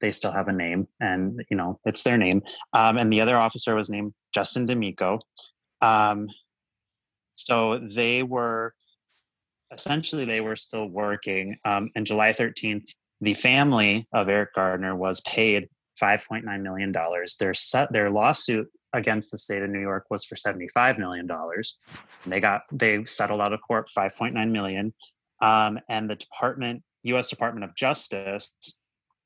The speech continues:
had decided that Atalio, who was the officer that choked Eric Gardner, um, was protected by the U S Department of Justice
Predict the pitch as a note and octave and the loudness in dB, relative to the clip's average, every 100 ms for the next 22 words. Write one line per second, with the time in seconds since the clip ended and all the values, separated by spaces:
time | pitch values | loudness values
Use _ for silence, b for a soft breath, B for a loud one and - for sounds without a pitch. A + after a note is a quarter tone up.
0 | _ - G#2 A2 - B2 B2 A#2 G#2 F#2+ | _ -4 -2 -2 0 2 2 0 -2 0
1 | G2+ G2+ - _ _ _ - - A#2+ B2 | 0 0 -6 _ _ _ -18 -8 -4 -2
2 | A#2 G2+ G2 G2 G#2 G#2 F#2+ - F#2+ F#2 | -2 -2 -4 -6 -6 -4 -4 -4 -2 -2
3 | - - F#2 F#2 - D#3+ D#3 - - G2 | -2 -2 -2 -2 2 2 2 0 0 0
4 | F#2+ G2 G2 G2+ G2+ B B _ _ A2+ | 0 0 0 0 -2 B B _ _ 4
5 | A2 G#2 G#2 A2+ - A#2+ A2 - A2+ B2+ | 6 6 2 -2 -4 0 0 0 0 -2
6 | - B2 A2 G#2+ G#2 G#2+ G#2+ - - A2 | 0 2 2 2 0 2 2 0 -2 -2
7 | A2+ G2+ F#2 A2 - G#2 | -2 -4 -4 -2 -2 -4